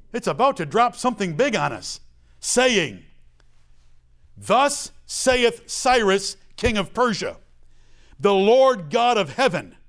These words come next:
hath given me all the kingdoms of the earth, and he hath charged me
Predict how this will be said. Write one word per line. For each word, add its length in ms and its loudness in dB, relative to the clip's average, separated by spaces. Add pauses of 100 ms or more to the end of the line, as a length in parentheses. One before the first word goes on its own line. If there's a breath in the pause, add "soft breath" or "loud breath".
(500)
hath 240 -2
given 320 0
me 480 -4 (160 soft breath)
all 220 2
the 100 -4
kingdoms 500 -2
of 100 2
the 160 0
earth, 340 2 (360 soft breath)
and 180 -2
he 200 -2
hath 280 -2
charged 440 0
me 400 -2